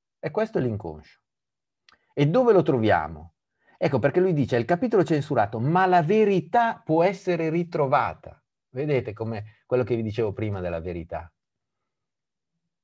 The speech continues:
E il più spesso è già scritta. Ma dove è scritta questa verità? È bellissimo, sentite. Nei monumenti. "E questo è il mio corpo",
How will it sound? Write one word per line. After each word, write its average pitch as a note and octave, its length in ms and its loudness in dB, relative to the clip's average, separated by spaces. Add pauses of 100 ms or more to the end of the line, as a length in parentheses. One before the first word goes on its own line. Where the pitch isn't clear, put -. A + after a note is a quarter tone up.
(360)
E G#3+ 140 2
il F3 160 2
più A3+ 160 -2
spesso D#3 800 0
è D3+ 160 2
già A#3+ 200 2
scritta. - 800 -4 (1080)
Ma D#3+ 180 0
dove F3+ 300 4
è - 20 2
scritta G#2+ 360 -4
questa F#2 280 -6
verità? E2+ 480 -8 (1080)
È - 80 -18
bellissimo, F2+ 540 -6
sentite. E2 560 -10 (320)
Nei D#3+ 320 4
monumenti. E3 1120 2 (1700)
"E G#2+ 200 -2
questo F3 360 0
è C#3 40 4
il A2+ 120 0
mio A#2 240 -2
corpo", - 560 -10